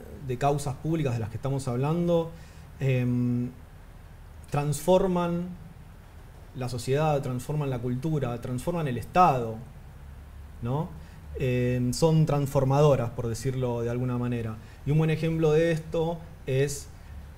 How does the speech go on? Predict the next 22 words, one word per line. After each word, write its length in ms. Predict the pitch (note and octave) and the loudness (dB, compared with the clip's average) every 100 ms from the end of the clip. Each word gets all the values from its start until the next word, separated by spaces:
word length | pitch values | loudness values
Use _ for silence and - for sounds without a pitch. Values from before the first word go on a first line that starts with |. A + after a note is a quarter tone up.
| - | -2
la 400 | B2+ B2 A#2+ A#2 | 0 2 0 0
ley, 540 | B2 C3+ C3 C3 C3 | 2 4 4 4 0
eh, 100 | A#2+ | -2
veintiséis 400 | A#2 A#2 A#2 C#3 | -2 -2 -2 -2
cuatro 200 | C#3 C3+ | 0 -2
ochenta 300 | B2+ B2 A#2+ | -2 -4 -4
y 60 | A#2+ | -4
cinco 540 | - D#3 C#3+ C3 A#2+ | 0 0 0 0 0
de, 300 | A#2+ B2 B2 - | 2 2 0 -2
eh, 480 | A2+ A2 A2 A2 G#2+ - - - A#2+ | -4 -4 -4 -6 -8 -10 -12 -8 -2
no 80 | |
me 80 | B2 | -2
acuerdo 180 | B2 B2 | 0 0
el 80 | B2 | 0
num-, 180 | B2+ B2+ | 0 -2
el 120 | A#2 | -2
nombre, 540 | C3 C3 B2 A#2 A2+ | 0 0 0 0 -2
es 60 | A#2 | -4
muy 140 | A#2+ | -4
largo, 320 | A#2 A#2 A2+ | -6 -6 -6
exacto, 460 | A2 - A#2+ A#2 G#2+ | -8 -6 -6 -6 -6
pero 240 | A2 A2+ | -4 -6